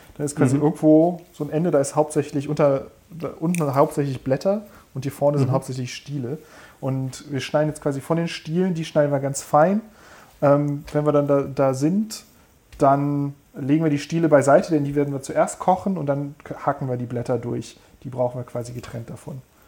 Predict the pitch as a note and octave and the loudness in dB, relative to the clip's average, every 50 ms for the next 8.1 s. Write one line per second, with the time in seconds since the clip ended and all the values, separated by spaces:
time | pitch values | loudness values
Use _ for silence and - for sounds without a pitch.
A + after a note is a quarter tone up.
0 | - - - _ - C#3 C3 - - - - - - - - - - - _ _ | -20 -20 -20 _ -10 -10 -8 -6 -6 -6 -6 -8 -18 -18 -18 -18 -18 -18 _ _
1 | _ - - - - _ _ _ _ _ _ _ _ _ _ - - - - - | _ -20 -20 -20 -20 _ _ _ _ _ _ _ _ _ _ -20 -20 -20 -20 -20
2 | - _ _ - - - - - - - - - - _ _ - - - - - | -20 _ _ -20 -20 -20 -20 -20 -20 -20 -20 -20 -20 _ _ -20 -20 -18 -6 -4
3 | D3+ C#3 C#3 C#3 C#3 C#3+ C#3+ D3 D3 C3+ C#3 C#3 C#3 D3 C#3 C3+ C3+ C3+ - C3+ | -2 0 4 4 6 8 8 6 8 8 6 4 6 6 6 6 6 6 4 2
4 | C3 - - C#3+ C#3 C3+ - - D3+ D3+ - C#3 C3 A#2+ C3+ D#3 D#3 - - C3 | 2 4 2 2 2 2 2 0 -2 0 2 0 2 4 2 2 0 0 -2 -2
5 | A#2+ B2 A#2+ A#2+ A#2+ A#2 A#2 - A2+ - - G#2 A2 G#2 - B2 A#2+ A#2+ - C3 | 0 0 0 0 0 -2 -4 -6 -8 -4 -4 -6 -6 -4 -6 -8 -6 -4 -4 -6
6 | A#2 - A2 A#2+ A#2+ B2 A#2+ A#2+ C3 B2 B2+ B2 A#2+ B2 B2+ C3 B2+ C3 C3 - | -6 -4 -4 -2 -2 -2 -2 -2 -4 -4 -2 -2 -2 -2 -4 -4 -4 -6 -8 -10
7 | - D#3 D#3 E3 - - - - - - - - - - - C3+ B2 B2 A#2+ A#2 | -10 -8 -8 -8 -8 -10 -20 -20 -20 -20 -20 -20 -20 -10 -2 4 6 6 6 6
8 | A#2+ A#2 | 4 0